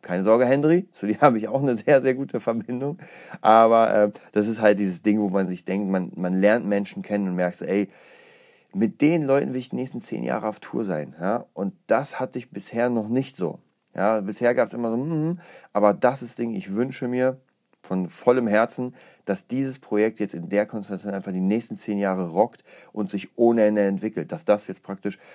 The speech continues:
ein stehendes Team ist, wo man sagt, "Ey, das ist fertig.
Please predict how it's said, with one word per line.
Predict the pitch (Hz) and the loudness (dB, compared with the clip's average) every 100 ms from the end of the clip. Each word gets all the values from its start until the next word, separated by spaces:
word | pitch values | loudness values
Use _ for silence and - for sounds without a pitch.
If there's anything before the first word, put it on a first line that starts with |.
| - | -14
ein | - 95 | -4 -4
stehendes | - - 113 117 104 | -4 -2 0 0 -6
Team | - 113 113 | -6 -4 -4
ist, | 104 | -2
wo | |
man | 101 95 | -2 0
sagt, | 92 - | -2 0
"Ey, | 107 113 _ _ | 0 0 _ _
das | - 98 | -6 -4
ist | 104 | -4
fertig. | - 110 110 76 - | 0 0 0 -6 -12